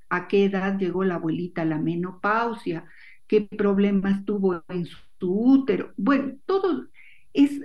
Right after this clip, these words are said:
es una historia muy detallada, Gis, es una historia muy detallada y muy prolija. No se puede decir, porque tú eres hija de una paciente de ovarios poliquísticos, tú también vas a tener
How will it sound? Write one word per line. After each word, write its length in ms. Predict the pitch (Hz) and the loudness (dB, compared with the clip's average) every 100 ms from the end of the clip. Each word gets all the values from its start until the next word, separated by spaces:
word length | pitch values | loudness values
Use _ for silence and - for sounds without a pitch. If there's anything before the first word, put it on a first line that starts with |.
| - - | -12 -2
es 200 | 330 349 | 0 0
una 300 | 370 311 226 | 2 2 2
historia 640 | 202 196 - 277 294 240 | -2 -6 -2 2 4 4
muy 300 | 196 226 349 | 4 4 2
detallada, 880 | - - - 156 185 240 349 - 165 - | 0 -6 -4 -6 -4 -4 -4 -8 -16 -14
Gis, 280 | 160 170 - | -10 -10 -6
es 160 | 220 285 | -2 0
una 160 | 277 | 0
historia 420 | 208 - 240 240 | -2 -4 -4 -2
muy 180 | 202 247 | -2 -2
detallada 720 | 262 254 214 202 220 240 233 - | -2 -4 -6 -4 -4 -6 -10 -4
y 140 | 214 | 0
muy 260 | 196 208 277 277 | 4 8 6 4
prolija. 800 | - 190 175 202 269 - - - - - - - - - - | 0 0 0 -2 -4 -6 -10 -12 -20 -20 -20 -20 -20 -20 -8
No 300 | 214 226 285 | 0 6 6
se 220 | 311 277 247 | 6 -2 -4
puede 640 | - 240 262 269 269 - | -2 0 2 2 0 0
decir, 520 | 196 202 196 240 254 - - - | -2 -2 -2 -6 -6 -10 -16 -2
porque 320 | 196 196 202 | 0 2 -2
tú 260 | 196 262 262 | 0 0 2
eres 300 | 262 254 247 | 2 2 2
hija 360 | 262 - 262 | -2 0 -4
de 100 | 220 | -2
una 340 | 202 220 220 214 | -2 -2 -2 -4
paciente 520 | 196 214 220 240 214 | -4 -2 -4 -2 0
de 60 | 196 | 0
ovarios 360 | 196 208 214 | 0 0 -2
poliquísticos, 840 | - 196 190 220 214 202 196 196 - | -2 -4 -4 -6 -8 -6 -4 -4 2
tú 220 | 320 - | 4 4
también 340 | 165 175 180 | 0 -2 -2
vas 180 | 180 180 | -4 -4
a 120 | 160 | -6
tener 460 | 170 160 160 165 | -4 -2 -2 -2